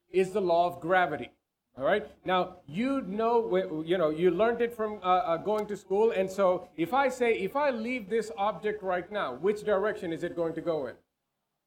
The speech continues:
Down, right? You didn't have to pray about it. No fasting, no divine wisdom needed. You knew, "If I leave this, it's going down." You don't say, "Pastor, I don't know, maybe, uh, let me check the time and I'll tell you. Maybe ch-, check the date on the calendar and I'll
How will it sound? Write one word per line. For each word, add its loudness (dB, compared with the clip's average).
Down, 2
right? 0
You -2
didn't 4
have 2
to -4
pray 0
about 2
it. -2
No 0
fasting, -2
no 2
divine 0
wisdom -2
needed. -2
You 0
knew, 0
"If 2
I 4
leave -2
this, -4
it's 2
going 0
down." 2
You 2
don't 6
say, 4
"Pastor, 0
I 2
don't 0
know, 2
maybe, -2
uh, 4
let 0
me 2
check -2
the -2
time -2
and -2
I'll 2
tell -4
you. 0
Maybe -4
ch-, -4
check 2
the 2
date 2
on 0
the -4
calendar -2
and -2
I'll 0